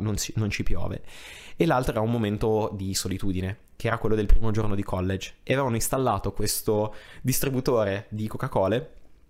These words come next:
che avevano dei tappi che da soli non si sarebbero potuti mai aprire, quindi tu dovevi andare da un'altra persona e incastrare i due tappi per aprirli. Eh,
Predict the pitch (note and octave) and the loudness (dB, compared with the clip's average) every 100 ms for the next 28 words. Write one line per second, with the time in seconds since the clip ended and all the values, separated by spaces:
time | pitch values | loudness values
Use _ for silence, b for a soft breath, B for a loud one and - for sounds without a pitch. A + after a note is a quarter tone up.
0 | - - - - D3 A#2+ A2 C3 D3 A2+ | -10 -10 -6 0 2 2 0 -2 -2 -2
1 | - C#3 A2 A2+ D3 - D#3 D3+ C3 - | -2 -4 -2 0 0 2 2 2 -2 -4
2 | - B2+ B2 B2 - B2+ D3 B2+ A#2 A2 | -4 -2 0 6 8 8 2 0 2 2
3 | F#2 F2+ - B B B - E3+ D3+ D3+ | 2 0 -6 B B B 0 2 4 2
4 | B2 A#2+ A2+ A2+ E3 D3 B2+ B2 A#2 B2+ | 2 0 0 0 0 0 0 -2 -2 -2
5 | A2+ G#2 A#2+ - - C#3 C#3+ - - D#3 | 0 0 0 -4 -4 -2 -2 -6 -2 2
6 | G3 G3 - D#3+ B2 A2 C#3 C3 - - | 2 2 0 -2 -2 0 0 -2 -4 -4
7 | C3 - C#3 A#2+ A#2+ C#3+ D3 - - - | -4 0 0 0 0 -2 -2 -14 -14 -2
8 | - - G#2 G2+ G#2 A2 B B B B | 6 8 8 2 -2 -4 B B B B
9 | C#3 C3+ C3+ | 0 2 0